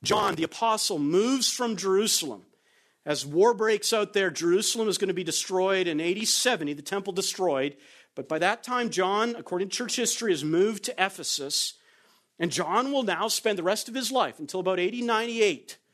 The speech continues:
he'll spend about almost three decades in Ephesus, ministering in Ephesus and sending out missionaries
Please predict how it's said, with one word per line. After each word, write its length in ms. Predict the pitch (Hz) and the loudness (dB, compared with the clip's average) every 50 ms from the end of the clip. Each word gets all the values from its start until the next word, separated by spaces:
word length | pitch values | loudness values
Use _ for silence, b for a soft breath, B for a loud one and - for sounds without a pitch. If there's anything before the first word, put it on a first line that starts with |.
| _ _ _ _ _ _ _ - | _ _ _ _ _ _ _ -8
he'll 120 | 147 151 | -4 -2
spend 500 | - - - - 226 233 226 190 156 143 | -2 0 2 2 2 4 2 2 0 -2
about 420 | 143 135 165 156 156 156 151 - - - _ _ _ _ _ | -2 0 0 2 2 0 -2 -6 -14 -20 _ _ _ _ _
almost 380 | - 180 226 277 311 294 - - | 0 0 2 2 0 -2 -4 -4
three 180 | 247 269 262 | -4 -2 0
decades 680 | 220 214 220 233 233 - 143 98 85 - - - - b b b b b b b b b _ | 0 0 0 0 -2 -4 -6 -6 -6 -4 -4 -4 -4 b b b b b b b b b _
in 200 | - 214 226 247 | 2 4 4 4
Ephesus, 720 | 254 240 240 240 - 143 - - - - 123 - - - | 4 2 2 0 -4 -8 -6 -6 -6 -6 -4 -4 -4 0
ministering 760 | 156 160 180 233 262 - - - 214 196 180 170 160 160 160 - - | 2 2 2 2 2 0 -2 -2 -2 -2 0 0 -2 -2 -4 -4 0
in 200 | 202 196 226 247 | 0 2 2 2
Ephesus 560 | 226 233 226 202 - - 214 214 208 208 185 | 0 0 -2 -4 -4 -2 0 0 0 0 -2
and 100 | 160 143 B B B B B | -4 -6 B B B B B
sending 560 | - - - - - - 190 202 214 233 240 | 0 2 2 2 2 2 0 0 0 0 0
out 180 | 240 240 226 | 0 0 2
missionaries 800 | 185 185 180 - - 202 190 180 175 180 180 175 170 175 - - | 0 0 0 0 -2 -2 0 0 2 2 2 2 2 0 -4 -6